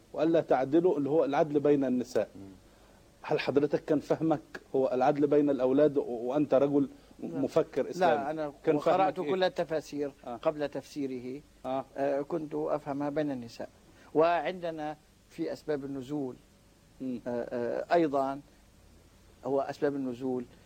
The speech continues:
Speaker 3: الأحاديث في أسباب النزول أكثرها ضعيف، ولكن من بين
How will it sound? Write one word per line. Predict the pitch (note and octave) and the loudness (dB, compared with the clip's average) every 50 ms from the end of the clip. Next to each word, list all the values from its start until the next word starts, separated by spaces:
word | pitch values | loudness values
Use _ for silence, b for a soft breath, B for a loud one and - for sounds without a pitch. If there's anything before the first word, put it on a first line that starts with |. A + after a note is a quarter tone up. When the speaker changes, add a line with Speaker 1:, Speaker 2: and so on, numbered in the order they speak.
| b b b - A2+ | b b b -8 -6
Speaker 3:
الأحاديث | B2 - - - - C3+ B2+ C#3 D3+ C3 - | -6 -4 -4 -2 -2 -2 -2 -2 -6 -8 -6
في | - B2+ A2+ | -8 -8 -8
أسباب | A#2 - C3+ B2 | -6 -4 -4 -2
النزول | A#2 B2 A#2+ A#2 B2 C3+ C3 B2 - b b b b b b b - | -2 -4 -6 -6 -4 -4 -4 -4 -6 b b b b b b b -8
أكثرها | C3 - - - C#3 C3 C3 B2+ B2 B2 B2 | -8 -4 0 2 2 2 2 2 2 0 2
ضعيف، | A#2 B2+ A#2 A#2 A2 G2 - - - _ _ - - _ _ _ - | 2 2 2 2 -2 -2 -6 -16 -20 _ _ -20 -20 _ _ _ -4
ولكن | - A#2+ C3+ C#3+ D3+ C#3 - C3+ B2 - - _ _ _ _ - | -2 2 2 2 2 2 -4 -8 -8 -10 -14 _ _ _ _ -6
من | A2+ B2 B2+ A#2+ A#2+ | -4 -2 -2 2 4
بين | D3 D#3+ D#3+ C#3+ B2 A#2 | 4 4 4 2 -2 -6